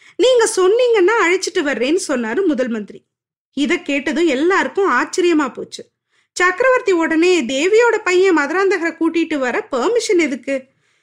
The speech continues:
சீக்கிரம் கூட்டிட்டு வாங்கன்னு," சொன்னாரு. முதல் மந்திரி வாசப்படிக்கிட்ட போய் கை தட்டிட்டு திரும்பவும் உள்ள வந்தாரு. அடுத்த செகண்ட்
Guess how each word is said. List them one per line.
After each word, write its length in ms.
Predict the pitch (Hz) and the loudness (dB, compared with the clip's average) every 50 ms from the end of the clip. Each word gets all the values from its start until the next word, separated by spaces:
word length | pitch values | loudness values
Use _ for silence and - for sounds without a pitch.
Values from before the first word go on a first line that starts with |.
| _ _ _ - | _ _ _ -6
சீக்கிரம் 420 | - - 494 480 494 508 480 440 | 2 4 4 4 4 2 0 2
கூட்டிட்டு 360 | - 392 381 320 381 359 349 311 277 | 2 2 2 4 2 2 2 0 -2
வாங்கன்னு," 400 | 262 247 247 220 220 226 240 320 320 - | -2 -4 -4 -4 -4 -4 -4 -4 -6 -6
சொன்னாரு. 340 | 247 208 202 190 - - - _ _ _ _ _ _ _ _ - | -8 -8 -8 -10 -12 -14 -18 _ _ _ _ _ _ _ _ -6
முதல் 300 | 262 285 233 339 349 349 | -4 -2 0 2 2 4
மந்திரி 300 | 330 339 277 277 277 277 | 4 2 2 0 -2 -2
வாசப்படிக்கிட்ட 840 | 254 262 285 311 311 381 - 349 311 285 - - 240 208 247 240 | 0 0 0 0 -2 -2 -2 -2 -2 -2 -4 -8 -6 -6 -6 -4
போய் 260 | - 262 262 262 254 254 | -2 -2 -2 -2 -2 -4
கை 260 | - 294 302 381 370 | -2 0 2 2 0
தட்டிட்டு 500 | 381 370 302 - 240 247 202 - 269 - | 0 -2 -4 -4 -6 -8 -6 -6 -6 -4
திரும்பவும் 480 | - 339 349 330 294 254 247 311 392 | -2 0 2 2 0 0 0 0 0
உள்ள 260 | 359 285 262 269 269 240 | 0 0 0 -2 -4 -6
வந்தாரு. 340 | 220 202 196 190 185 185 - _ _ _ _ _ _ _ | -6 -8 -10 -10 -12 -14 -16 _ _ _ _ _ _ _
அடுத்த 420 | - 220 254 277 233 - - 311 - - | -4 -2 0 0 -2 -2 -4 -6 -6 -4
செகண்ட் 400 | 247 233 - 262 240 220 - - | -8 -8 -6 -6 -6 -6 -6 -12